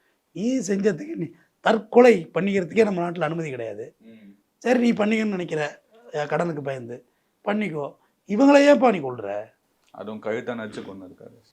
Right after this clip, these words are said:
Speaker 1: இப்ப இவர் செத்துட்டார்ல, இவர் செத்துட்டா வந்து யாரு கேட்டுற போறா வந்து வீட்டுல பணத்தை?
Speaker 2: ம்.
Speaker 1: எப்படியும் இவர் வங்கியில உள்ள பணத்தை தான் கையாடல் பண்ணியிருக்கணும்.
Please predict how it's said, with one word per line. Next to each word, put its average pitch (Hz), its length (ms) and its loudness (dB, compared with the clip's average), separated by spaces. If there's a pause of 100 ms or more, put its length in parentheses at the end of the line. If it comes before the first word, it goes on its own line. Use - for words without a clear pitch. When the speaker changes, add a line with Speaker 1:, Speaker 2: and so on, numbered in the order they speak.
(120)
Speaker 1:
இப்ப 139 220 -2 (120)
இவர் 170 240 0
செத்துட்டார்ல, 185 500 0 (440)
இவர் 214 180 0
செத்துட்டா 240 380 4
வந்து 262 160 6
யாரு 247 240 10
கேட்டுற 226 260 2
போறா 185 180 0
வந்து 170 180 -2
வீட்டுல 156 180 -8
பணத்தை? 139 300 -6 (240)
Speaker 2:
ம். 120 340 -20 (440)
Speaker 1:
எப்படியும் 277 360 6
இவர் 226 140 6
வங்கியில 226 280 6
உள்ள 208 120 6
பணத்தை 180 280 0
தான் 185 160 0
கையாடல் 160 340 0
பண்ணியிருக்கணும். 120 440 -10